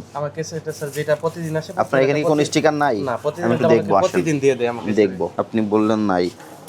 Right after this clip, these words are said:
Speaker 2: এই যে স্টিকার।
Speaker 1: এটা, স্যার, আমার আজকে যেটা, সেটা আজকেরই। অগ্রিম কোনো
Speaker 2: হুম।
Speaker 1: স্টিকার এখানে নেই, স্যার।
Speaker 2: আপনি তো বললেন কোনো স্টিকার নাই, কিন্তু, উম, স্টিকার?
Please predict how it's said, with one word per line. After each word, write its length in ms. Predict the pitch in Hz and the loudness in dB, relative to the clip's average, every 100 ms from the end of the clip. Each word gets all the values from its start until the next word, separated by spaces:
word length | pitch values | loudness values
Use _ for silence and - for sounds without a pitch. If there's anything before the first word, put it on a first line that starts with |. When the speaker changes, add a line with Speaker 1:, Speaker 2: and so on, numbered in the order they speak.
| - - - - | -20 -20 -18 0
Speaker 2:
এই 140 | 131 | 2
যে 100 | 117 | 2
স্টিকার। 300 | 110 - 113 147 | 0 0 0 0
Speaker 1:
এটা, 160 | 165 | -2
স্যার, 140 | 165 160 | -2 0
আমার 160 | 160 | 2
আজকে 240 | 156 156 185 | 0 -2 -4
যেটা, 180 | 170 165 170 | -2 -2 -4
সেটা 260 | - 156 | -4 -6
আজকেরই। 380 | 135 - 120 - - | -6 -6 -12 -12 -12
অগ্রিম 240 | 139 139 143 | -10 -8 -4
কোনো 120 | 131 | -4
Speaker 2:
হুম। 80 | 120 | -4
Speaker 1:
স্টিকার 280 | - 117 113 | -8 -8 -8
এখানে 220 | 117 117 | -12 -18
নেই, 80 | 117 | -20
স্যার। 200 | - - - - | -20 -20 -20 -14
Speaker 2:
আপনি 200 | 107 - 107 - | -12 -8 -6 -6
তো 40 | |
বললেন 400 | 101 104 101 104 101 | -4 -4 -2 -6 -6
কোনো 200 | 110 98 | -6 -6
স্টিকার 380 | - - 85 90 85 82 | -8 -10 -8 -6 -4 -2
নাই, 240 | 95 95 73 - - | 0 -2 -4 -10 -20
কিন্তু, 380 | - - - 82 73 - - - | -18 -18 -6 -6 -6 -10 -20 -14
উম, 180 | 98 101 104 - - | -10 -10 -12 -8 -6
স্টিকার? 360 | - 107 110 | -4 -2 -2